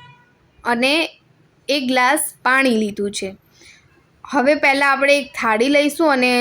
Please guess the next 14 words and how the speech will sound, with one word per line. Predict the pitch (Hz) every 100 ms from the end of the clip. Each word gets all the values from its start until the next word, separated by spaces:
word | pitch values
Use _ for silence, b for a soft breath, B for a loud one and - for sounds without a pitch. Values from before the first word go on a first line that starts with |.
| 240 240
થાળીમાં | 247 226 294 311 262
આપણે | 220 233 294 349 _ _ _ -
તેલ | 269 277
લગાવી | 247 240 233 233
લઈશું. | 208 202 - 339 - _ _ _ _ _ _ _ _ _ _ _ _ _ _ _ _ _ _ _ _ _ _ _ _ _ _ _ _ _ _ _ _ _ -
સુખડી | - 226 226 226 277
થાય | 302 277 240
એટલે | 233 240 262 269
તરત | 226 240 254 202
આપણે | 214 214
આમાં | 202 220 311 359 _ _ -
એડ | 247 220
કરી | 220 202 202
દઈશું. | 196 202 - 208